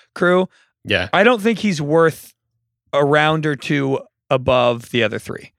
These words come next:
Speaker 1: 'Cause I just don't see,
Speaker 2: Mm-hmm.
Speaker 1: he had a hundred seven catches last year, over thirteen hundred yards, nine touchdowns. Huge year. But before that, I mean, if you look back on the rest of his career, Mark Andrews hadn't had more than sixty-four catches in a season.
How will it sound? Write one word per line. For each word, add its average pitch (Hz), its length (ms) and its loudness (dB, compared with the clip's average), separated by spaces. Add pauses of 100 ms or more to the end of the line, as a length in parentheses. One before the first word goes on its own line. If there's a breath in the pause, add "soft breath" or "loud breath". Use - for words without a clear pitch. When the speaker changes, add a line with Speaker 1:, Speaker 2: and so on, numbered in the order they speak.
(100)
Speaker 1:
'Cause 185 120 -2
I 196 120 4
just 254 180 0
don't 233 160 2
see, 208 200 -2
Speaker 2:
Mm-hmm. - 180 -12
Speaker 1:
he - 60 2
had 240 60 4
a 214 60 2
hundred 226 240 2
seven 190 220 2
catches 185 260 -4
last 160 240 -2
year, 165 100 -2
over 147 180 -2
thirteen - 340 -4
hundred 165 140 -2
yards, 139 240 -2
nine 143 220 -4
touchdowns. 123 400 -8 (240 loud breath)
Huge 196 460 0
year. 143 240 -2 (260 loud breath)
But 247 100 -4
before 233 380 2
that, 170 400 0
I 165 60 0
mean, 151 340 -2
if 151 100 -6
you 175 140 0
look 185 180 -2
back 175 220 2
on 160 80 0
the 143 60 -2
rest 156 180 0
of 147 60 -10
his 135 80 -10
career, 160 180 -2
Mark 143 240 -2
Andrews 151 220 -4
hadn't 143 260 -4
had 135 140 -2
more 139 120 -2
than 127 120 -8
sixty-four 123 420 -8
catches - 340 -8
in 104 100 -18
a 120 40 -14
season. - 280 -16